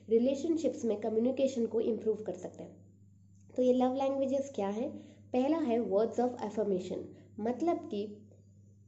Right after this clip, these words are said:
statements या ऐसे words सुनना या बोलना जो motivate करे,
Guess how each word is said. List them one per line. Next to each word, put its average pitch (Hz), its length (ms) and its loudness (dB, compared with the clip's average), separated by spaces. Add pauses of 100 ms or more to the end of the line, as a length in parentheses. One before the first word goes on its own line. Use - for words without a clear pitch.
statements 285 720 2
या 226 160 2
ऐसे 262 340 0
words 240 420 4
सुनना 208 800 2
या 233 100 2
बोलना 196 520 2
जो 254 600 0
motivate 277 640 2
करे, 214 240 2